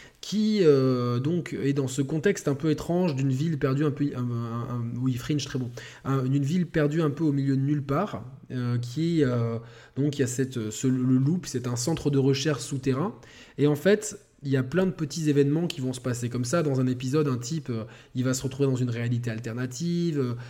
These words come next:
un autre, il va changer de personnalité avec, euh, son meilleur pote, mais en fait, la technologie qui est un peu étrange parce que rétro-futuriste avec vraiment de,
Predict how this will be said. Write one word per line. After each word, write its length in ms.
un 140
autre, 240
il 40
va 80
changer 300
de 60
personnalité 640
avec, 260
euh, 140
son 160
meilleur 260
pote, 400
mais 300
en 80
fait, 340
la 160
technologie 920
qui 140
est 20
un 80
peu 240
étrange 440
parce 180
que 80
rétro-futuriste 880
avec 180
vraiment 320
de, 140